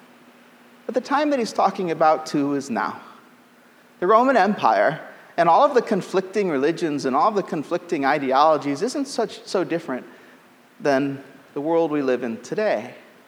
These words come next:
where everybody's making truth claims. Everybody's trying to convince you that their way is the right way. And as Christians, our ultimate authority,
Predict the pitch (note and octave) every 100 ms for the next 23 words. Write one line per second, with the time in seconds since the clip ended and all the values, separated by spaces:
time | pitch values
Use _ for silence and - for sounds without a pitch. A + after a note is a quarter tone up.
0 | _ _ _ _ _ _ _ _ - -
1 | - B3+ D#4+ C#4 G#3+ E3 D3+ D#3+ D3+ D3+
2 | C#3+ C#3 D#3+ D3 - B2+ G#2+ B2 D#3 -
3 | - - - _ _ - _ - A3+ D4
4 | B3 F#3 E3 - F#3+ F#3 D3 - D3 D3
5 | A3 - C3 B2+ B2+ D#3+ A3 G#3 C3 C3
6 | B2+ C#3+ F3+ - A#2 - - - - -
7 | _ _ - _ - - - - - -
8 | G#3+ G#3 G#3 - - - G#3 - - D4+
9 | D#4 - G#3 G3 G3 F3+ - B3 C#4 B3+
10 | F#3 E3+ D3 D3+ C3 B2+ D3+ G#3+